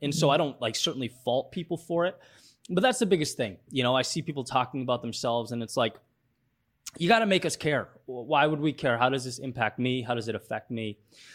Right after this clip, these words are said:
Speaker 1: Um, so that's, that's a, a big thing. Um,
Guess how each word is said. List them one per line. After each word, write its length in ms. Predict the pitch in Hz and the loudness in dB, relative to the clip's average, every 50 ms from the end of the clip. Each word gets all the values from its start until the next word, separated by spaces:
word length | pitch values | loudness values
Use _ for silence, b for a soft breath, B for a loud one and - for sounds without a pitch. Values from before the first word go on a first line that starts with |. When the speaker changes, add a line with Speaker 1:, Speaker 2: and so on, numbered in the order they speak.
| B B B - | B B B -2
Speaker 1:
Um, 260 | - 113 110 107 104 | 0 0 0 0 -2
so 140 | - - 135 | -2 0 2
that's, 340 | 135 160 175 - - - - | 4 4 4 2 -4 -8 -8
that's 340 | - 131 147 156 - - | -4 -4 -4 -4 -2 -2
a, 280 | - 117 107 107 104 - | 0 0 2 0 0 -2
a 80 | - 110 | -4 -8
big 300 | 107 107 143 135 123 120 | -2 2 2 2 2 0
thing. 360 | - - 113 107 104 104 104 - _ B B B B B B B B B B B B B B _ - - | -2 -4 -4 -2 -4 -6 -10 -12 _ B B B B B B B B B B B B B B _ -4 2
Um, 500 | 127 120 120 117 117 113 113 113 120 | 4 6 6 6 6 4 2 0 -4